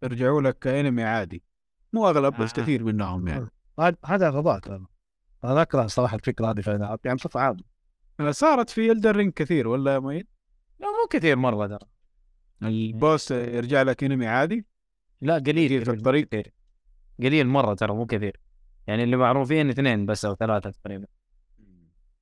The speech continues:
Speaker 2: إيه، بس هي سواها، يعني هي ما سواها إلا، إلا سواها في إلدر رينج سواها.
Speaker 1: طيب، هي ما فيها شيء صراحة، بما إنه أصلا ما هو زي ما تقول كده خاص في القصة وله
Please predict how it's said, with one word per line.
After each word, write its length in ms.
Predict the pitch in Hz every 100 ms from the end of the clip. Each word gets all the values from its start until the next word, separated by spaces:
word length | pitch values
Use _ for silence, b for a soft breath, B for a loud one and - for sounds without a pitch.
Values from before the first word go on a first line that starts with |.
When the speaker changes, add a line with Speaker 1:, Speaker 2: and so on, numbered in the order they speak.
| _ _ -
Speaker 2:
إيه، 80 | 175
بس 180 | 165
هي 140 | 247 269
سواها، 480 | 214 190 180 120 107
يعني 420 | 101 107 113 117
هي 120 | 131
ما 140 | 143 160
سواها 300 | 175 226 202
إلا، 200 | 156 123
إلا 160 | 117
سواها 400 | 98 139 135 98
في 140 | 92 117
إلدر 220 | 117 131
رينج 140 | 185
سواها. 340 | - 98 92 98 _ _ _
Speaker 1:
طيب، 360 | 165 117 85 95 _ -
هي 160 | 277 339
ما 100 | 339
فيها 220 | 285 233
شيء 200 | 160 196
صراحة، 400 | 147 131 143 107
بما 300 | 101 123 135
إنه 260 | 156 160 165
أصلا 280 | 180 170 135
ما 160 | 131
هو 540 | 151 143 135 117 101 101
زي 160 | 117
ما 120 | 123 117
تقول 400 | 120 131 117 101 _ _ _ _ _
كده 180 | - 131
خاص 460 | 123 - 151 135 -
في 120 | -
القصة 440 | 120 135 - -
وله 720 | 113 113 131 135 127 113 101